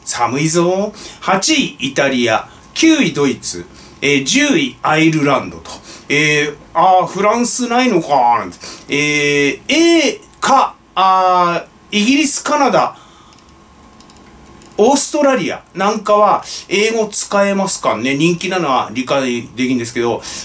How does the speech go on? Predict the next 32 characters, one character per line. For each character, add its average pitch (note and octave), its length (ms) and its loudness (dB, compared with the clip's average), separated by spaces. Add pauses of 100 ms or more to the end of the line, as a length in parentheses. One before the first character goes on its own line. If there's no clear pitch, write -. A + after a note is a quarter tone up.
な B2 260 2
ん D3 140 -4
で E3+ 120 4
日 G3 160 2
本 G#3+ 280 2
が A3 100 2
三 A3 380 2
位 A3 80 -6
な G3+ 120 -4
ん G#2+ 120 -12
だ、 G2 60 -12 (420)
え B2 80 -4
ー、 - 20 0 (100)
い C3+ 100 4
う C#3 80 2
話 C3 340 -2
で E2+ 100 -8
ね。 G#2+ 320 -6 (240)
人 C4 360 2
気 D#4+ 140 2
が D#4 220 2
あ D#4+ 80 2
る E4+ 240 4
の、 F#3 160 -2 (140)
あ C4 160 2
る E4+ 160 4
の B3+ 140 4
は C#3+ 260 0
嬉 G#3 240 0
し B3 380 0
い C3+ 40 0
が、 C3+ 500 0